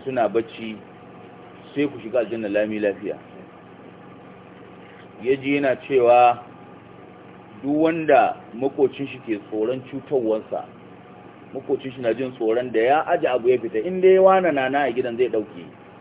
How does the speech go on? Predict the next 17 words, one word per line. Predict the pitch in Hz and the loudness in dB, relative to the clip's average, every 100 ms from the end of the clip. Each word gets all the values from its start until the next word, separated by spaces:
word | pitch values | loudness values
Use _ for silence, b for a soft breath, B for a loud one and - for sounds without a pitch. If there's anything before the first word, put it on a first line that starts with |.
| - - - - - - - - - - | -20 -20 -20 -20 -20 -20 -20 -20 -20 -16
Inna | 107 110 113 | -8 -2 -2
lillahi | 104 101 101 | 0 2 2
wa | 95 | 0
inna | 98 | -2
ilaihi | 95 | -2
raji'un. | 92 90 90 85 - - | -2 -4 -8 -10 -16 -16
Ya | 95 | -14
ce, | 110 | -10
to, | 113 107 101 95 - - - - - 107 | -6 -4 -4 -6 -18 -20 -20 -20 -16 0
wannan | 143 165 139 135 139 | 2 2 0 -2 -2
wanda | 143 139 | -2 -2
makocin | 131 131 123 131 120 | -4 -2 -4 -4 -14
shi | - | -10
ke | 117 110 | -6 -6
tsoron | - 107 117 123 | -4 -4 -4 -8
cutarwar | 92 90 131 113 | -16 -4 -2 -2
shi, | 110 | -4